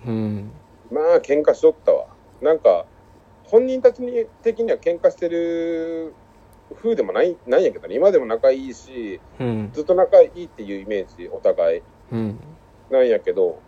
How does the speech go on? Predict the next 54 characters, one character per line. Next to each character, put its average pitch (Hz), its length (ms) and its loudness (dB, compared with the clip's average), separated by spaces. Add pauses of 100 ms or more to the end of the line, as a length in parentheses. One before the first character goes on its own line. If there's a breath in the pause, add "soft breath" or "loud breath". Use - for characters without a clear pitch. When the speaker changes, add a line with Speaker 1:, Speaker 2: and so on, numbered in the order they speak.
(800)
Speaker 2:
な 160 120 2
ん - 20 -2
か - 80 2
親 185 200 8
か 196 100 4
ら 196 80 2
言 190 80 -2
わ 185 60 0
す - 100 -20
と、 - 100 -8
よ 123 140 -4
う - 20 -8
喧 117 200 -8
嘩 113 100 -2
し - 100 -12
よ 104 80 -4
っ - 100 -20
た 101 80 -10
っ - 40 -10
て - 180 -20
言 82 100 -8
わ 82 60 0
れ 85 100 -6
る 82 80 -12
し。 78 380 -18 (160)
Speaker 1:
あ - 40 -8
ー。 107 600 -4
Speaker 2:
だ 104 100 4
か 92 60 8
ら、 87 60 6 (580)
本 233 160 4
人 160 160 4
た 117 140 6
ち、 95 200 -8 (120)
そ 104 100 -2
の、 87 400 -4 (800)
う - 100 -16
ち - 120 0
の 170 100 6
長 185 200 2
男、 120 180 4
次 113 160 -8
男 107 140 0
も、 82 340 -10 (600 soft breath)
言 196 180 -2
う 220 40 2
ほ 233 100 8
ど 202 80 -2
喧 190 200 -6
嘩 190 180 2
し - 240 -14
て 170 440 0 (1000)
る 156 100 -4
ふ-、 - 180 -20